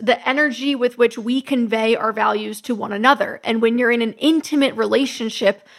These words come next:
with another person, we tend to take those values personally, because oftentimes the money that's being used to express our beliefs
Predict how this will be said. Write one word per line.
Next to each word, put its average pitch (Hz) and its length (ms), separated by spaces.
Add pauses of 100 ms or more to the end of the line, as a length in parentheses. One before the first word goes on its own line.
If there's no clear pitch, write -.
(140)
with 233 160
another 233 260
person, 240 840 (320)
we 254 100
tend 262 220
to 233 60
take 285 320
those 233 200
values 220 480
personally, 247 760 (180)
because 240 440
oftentimes 226 840
the 240 100
money 226 260
that's 208 200
being 214 260
used 240 520
to 233 100
express 254 600
our 240 160
beliefs 240 560